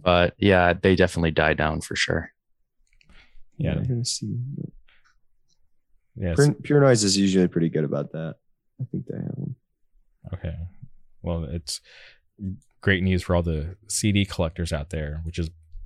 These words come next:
Speaker 2: like, an interesting market. 'Cause I, I have some friends who are, like, super into collecting C Ds, and I, I just never really got
Speaker 3: Really?
Speaker 2: into it. Yeah.
Speaker 1: Speak-, yeah, speaking of that, like, I think all of us in the band are, like, big Super Crush fans.
Speaker 2: Okay.
Speaker 1: And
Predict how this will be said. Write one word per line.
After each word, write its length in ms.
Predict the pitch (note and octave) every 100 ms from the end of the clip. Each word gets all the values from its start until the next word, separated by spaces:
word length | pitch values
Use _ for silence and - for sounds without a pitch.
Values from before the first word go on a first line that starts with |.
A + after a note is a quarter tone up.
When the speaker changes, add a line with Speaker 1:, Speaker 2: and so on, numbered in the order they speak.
| - E2+
Speaker 2:
like, 100 | E2
an 140 | D#2 -
interesting 360 | F2+ F2 F2
market. 420 | E2 D#2 - D2+ -
'Cause 100 | F#2+
I, 160 | F2+ -
I 200 | G2 G2+
have 120 | C3+
some 120 | -
friends 180 | F#2 F2
who 80 | E2+
are, 40 |
like, 120 | D2+
super 320 | - A#2+ G2+
into 260 | E2+ E2 D#2+
collecting 340 | - F2+ F#2 F2
C 240 | - F2+
Ds, 340 | F2+ E2+ D#2 D2+
and 160 | - - -
I, 120 | -
I 60 | -
just 120 | G#2+
never 120 | G2
really 140 | E2+ E2
got 100 | F#2
Speaker 3:
Really? 160 | B2
Speaker 2:
into 160 | F2 E2
it. 180 | D2+ -
Yeah. 80 | F2+
Speaker 1:
Speak-, 600 | D#2+ - - - B2 - _
yeah, 220 | - B2+ A2+
speaking 340 | - B2 C3
of 120 | G#2+
that, 200 | G#2 G#2
like, 360 | G2 F#2+ - - _ _ _ _ _ _
I 60 | G#2+
think 180 | A#2+
all 160 | F#2 F#2
of 60 | F2+
us 140 | -
in 140 | F#2
the 100 | F2+
band 520 | E2 E2 E2+ F2 E2+ -
are, 140 | F2 E2+
like, 200 | E2 -
big 160 | F2
Super 300 | - - A2
Crush 360 | - A2+ A2 -
fans. 600 | A#2 A#2 A#2+ B2 - - _
Speaker 2:
Okay. 320 | G2+ F#2+ E2+ F#2 G2+ -
Speaker 1:
And 420 | F#2+ F#2+ F2+ F#2